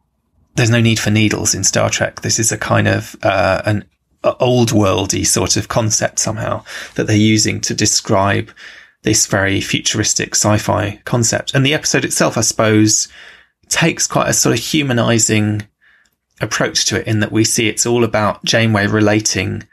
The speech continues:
on a sort of human level to that Romulan commander and finding out about his children and, y-, you know, sort of, um, bringing it back to the kind of, almost the sort of everyday,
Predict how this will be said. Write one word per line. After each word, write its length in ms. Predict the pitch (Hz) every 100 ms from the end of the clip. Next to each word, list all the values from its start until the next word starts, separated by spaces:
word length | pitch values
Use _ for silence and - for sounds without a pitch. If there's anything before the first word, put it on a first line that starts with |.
| _ _ _ _ _
on 200 | 117 110
a 40 | 104
sort 200 | - 101
of 80 |
human 360 | - 120 107 101
level 380 | 98 - 92 -
to 140 | -
that 180 | 104 -
Romulan 400 | 101 101 95 101
commander 480 | - 101 98 101 92
and 160 | 104
finding 320 | - 107 107 104
out 140 | 107
about 160 | 104 107
his 160 | -
children 420 | - 95 98 104
and, 320 | 95 98 101 -
y-, 120 | -
you 320 | - - 117
know, 160 | 98 98
sort 220 | - 104
of, 260 | 110 - - - - - - _ -
um, 680 | 101 98 95 95 104 107 _ _ _ _ - _ -
bringing 360 | - 117 107 104
it 160 | -
back 240 | 120 107 -
to 120 | -
the 120 | 107 110
kind 320 | - 101 98
of, 320 | 95 - - _ _ _ -
almost 320 | 131 117 -
the 80 | 117
sort 160 | -
of 80 | 117
everyday, 760 | 110 110 104 110 92 92 110